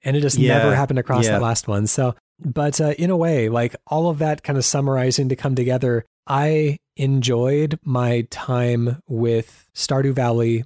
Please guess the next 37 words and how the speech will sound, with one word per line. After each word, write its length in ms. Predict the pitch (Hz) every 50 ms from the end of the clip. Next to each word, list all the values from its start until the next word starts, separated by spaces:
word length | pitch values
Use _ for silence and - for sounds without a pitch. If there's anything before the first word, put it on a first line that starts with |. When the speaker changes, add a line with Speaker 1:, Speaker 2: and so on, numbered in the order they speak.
| - -
Speaker 1:
more 200 | 131 123 127 135
than 180 | 135 135 131
I 100 | 127 123
enjoyed 320 | 120 117 113 117 113 113 113
my 120 | 110 110
time 260 | 107 - 123 117 117
with 180 | 113 110 104 -
New 180 | 120 120 120 110
Horizons. 680 | 117 110 107 104 107 113 107 - 117 110 110 110 107 -
But 640 | - 127 104 104 - 131 131 143 151 - - - - _ _ _ -
if 220 | - 151 139 - 156
I'm 140 | 147 147
going 320 | 135 139 135 139 147 156 151
to 80 | - 156
be 180 | 143 139 135
spending 640 | 127 - - - - _ - 139 131 131 135 131 131
time, 380 | 131 - 135 131 127 131 131 123
like, 240 | 123 113 110 104 - - -
returning 720 | 143 127 127 123 - - - 127 123 135 147 160 165 156
to 100 | - 170
one 140 | 156 165 165
of 80 | 165
the 60 | 156 156
games 340 | 156 160 160 156 156 147
indefinitely, 800 | - 147 127 123 127 127 127 - 160 165 165 175 180 190 190 - _ -
I 100 | 147 147
would 220 | 160 165 151 139 -
probably 400 | - 160 160 160 165 175 170 -
actually 460 | - 131 156 - - - 180 170 175
<laughs> 20 | 160
go 100 | 135 151
back 340 | - - - 143 143 139 -
to 100 | 156 143
New 220 | 131 139 143 143
Horizons 800 | 127 147 135 127 123 135 143 135 135 147 135 131 131 127 123 - _ _ _ _
in 160 | - 165 156 147
perpetuity, 880 | 147 139 131 - 127 - 160 139 139 143 135 135 131 127 127 120 -